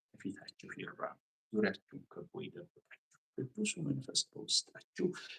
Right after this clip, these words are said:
ልጅነታችሁን የሚመሰክር ቅዱስ መንፈስ፣ አባ አባት እያለ የሚጮህ ቅዱስ መንፈስ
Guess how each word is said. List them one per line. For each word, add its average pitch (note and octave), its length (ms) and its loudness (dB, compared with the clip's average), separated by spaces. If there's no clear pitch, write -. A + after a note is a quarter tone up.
ልጅነታችሁን G2 960 2
የሚመሰክር A#2+ 920 6
ቅዱስ C3+ 400 2
መንፈስ፣ D#3 380 0
አባ B2 260 0
አባት G2 380 -2
እያለ F2 300 -2
የሚጮህ - 500 -8
ቅዱስ - 360 4
መንፈስ C#3 380 8